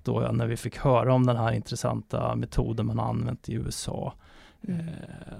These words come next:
Speaker 1: där någonstans börjar man väl ändå se någon sorts ljus. Men
Speaker 2: Ja.
Speaker 1: att det skulle gå så långt som att man fick fatt i honom, att det skulle leda till att han nästan omgående erkände och att vi nu står här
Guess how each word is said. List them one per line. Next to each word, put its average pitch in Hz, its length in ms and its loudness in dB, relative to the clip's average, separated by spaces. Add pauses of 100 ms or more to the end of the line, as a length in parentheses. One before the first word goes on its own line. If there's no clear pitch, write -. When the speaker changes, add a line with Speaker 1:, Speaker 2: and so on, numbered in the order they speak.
Speaker 1:
där 120 140 -4
någonstans - 460 -4
börjar - 200 -2
man - 160 -2
väl 117 100 -2
ändå - 480 -4
se - 400 -10
någon 117 180 -4
sorts - 240 -10
ljus. - 460 -8
Men 117 140 2
Speaker 2:
Ja. 117 60 6
Speaker 1:
att 175 100 2
det 123 80 4
skulle 123 260 2
gå 120 240 2
så 127 140 0
långt 131 260 2
som 127 120 0
att - 320 -4 (420)
man 123 100 0
fick - 200 -6
fatt - 360 -4
i 117 140 -4
honom, - 340 -6
att - 160 -14
det - 60 -18
skulle 127 300 -4
leda 123 400 -2
till 131 200 -4
att - 120 -6
han 120 200 -4 (340)
nästan - 320 -4
omgående 120 480 2
erkände - 760 -2
och 50 120 -4
att - 200 -12
vi 131 80 0
nu - 100 0
står 143 360 -2
här 123 260 2